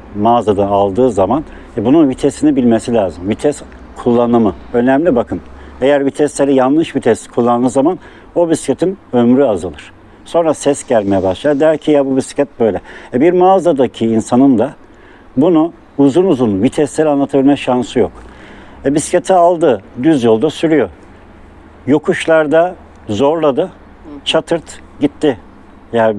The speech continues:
bisiklet öyle bir şey ki tellerden, böyle ince şeylerden yapılı, narin bir araç. Bunun kullanım özelliklerini anlatıyoruz. Bunun da mağazanın yapabilme şansı yok. Aynı zamanda sosyal medya, evet güzel bir olay.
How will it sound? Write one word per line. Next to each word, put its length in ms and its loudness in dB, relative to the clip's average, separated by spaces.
bisiklet 380 -4
öyle 220 2
bir 60 -4
şey 160 0
ki 80 -4
tellerden, 840 0
böyle 220 2
ince 320 4
şeylerden 500 2
yapılı, 600 2
narin 540 2
bir 80 2
araç. 420 -4
Bunun 240 2
kullanım 460 2
özelliklerini 560 2
anlatıyoruz. 640 -2
Bunun 360 2
da 120 2
mağazanın 800 2
yapabilme 460 0
şansı 460 -2
yok. 120 -8
Aynı 240 4
zamanda 500 2
sosyal 540 -2
medya, 440 0
evet 200 2
güzel 500 0
bir 140 4
olay. 340 0